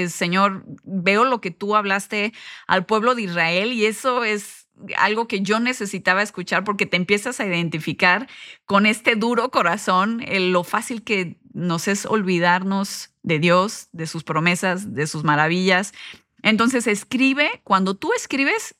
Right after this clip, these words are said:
retienes más, entonces escribe, eso es buenísimo. Y luego una rutina que hago con chicas es escribe en otro cuadernito, Salmos, eh, abre tu Biblia en Salmos, que son ciento cincuenta salmos,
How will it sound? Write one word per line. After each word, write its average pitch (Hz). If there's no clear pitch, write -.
retienes 190
más, 160
entonces 165
escribe, 170
eso 165
es 190
buenísimo. 170
Y 233
luego 254
una 285
rutina 214
que 202
hago 185
con -
chicas 190
es 185
escribe 247
en 156
otro 233
cuadernito, 269
Salmos, 233
eh, 185
abre 196
tu 208
Biblia 208
en 208
Salmos, 220
que 165
son 165
ciento 233
cincuenta 196
salmos, 196